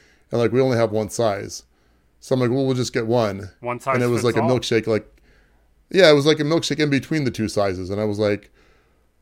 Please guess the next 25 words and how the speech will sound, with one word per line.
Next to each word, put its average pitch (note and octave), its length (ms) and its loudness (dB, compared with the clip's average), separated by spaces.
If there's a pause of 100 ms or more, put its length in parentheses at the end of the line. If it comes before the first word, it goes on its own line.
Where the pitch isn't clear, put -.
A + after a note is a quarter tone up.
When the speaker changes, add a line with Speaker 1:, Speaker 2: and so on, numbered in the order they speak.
(140)
Speaker 1:
so - 160 2
I D#3+ 80 8
didn't D3 160 4
have B2 120 6
any A2 140 0
milkshake. G2 500 -6
That's, G#2 260 -8
that's A#2 260 -4
the, G#2+ 240 -8 (160)
that's A2+ 180 -4
the G2+ 120 -4
end F#2+ 80 -4
Speaker 2:
Well, F#2+ 80 -2
Speaker 1:
of F2+ 60 -6
Speaker 2:
I'm F#2+ 60 -4
Speaker 1:
it. F#2+ 40 -6
Speaker 2:
sorry, G2+ 300 -6
Jeremy. G#2 220 -12
Speaker 1:
That's, D3 260 0
but, C3 440 0
but, F3 340 6 (720)
but C#3 500 2
what C#3+ 180 2
happened D#3 360 0
was, A2 340 0